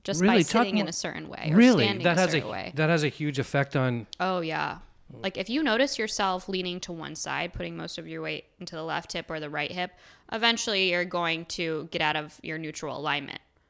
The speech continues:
Speaker 1: And one leg is gonna become more compensated than the other. And then you're gonna have muscle imbalances, which will lead to injury. And then you're like, "How did this happen? I didn't really injure myself. Like, it's just a fluke." But no, it's from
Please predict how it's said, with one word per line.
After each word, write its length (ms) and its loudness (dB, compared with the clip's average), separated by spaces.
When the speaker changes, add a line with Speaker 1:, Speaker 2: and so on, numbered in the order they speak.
Speaker 1:
And 200 0
one 180 2
leg 240 0
is 120 -6
gonna 200 -4
become 600 -6
more 280 -2
compensated 580 -6
than 120 -8
the 140 -6
other. 200 -6
And 180 -6
then 80 -6
you're 100 -6
gonna 120 -8
have 160 -8
muscle 340 -6
imbalances, 960 -4
which 180 -6
will 280 -6
lead 240 -8
to 160 -12
injury. 580 2
And 100 0
then 80 -2
you're 160 -2
like, 220 -4
"How 220 2
did 160 2
this 160 4
happen? 360 6
I 120 4
didn't 180 4
really 400 4
injure 280 -2
myself. 580 -2
Like, 180 -4
it's 180 -4
just 220 -6
a 60 -6
fluke." 420 -2
But 140 -8
no, 280 -4
it's 160 -8
from 260 -8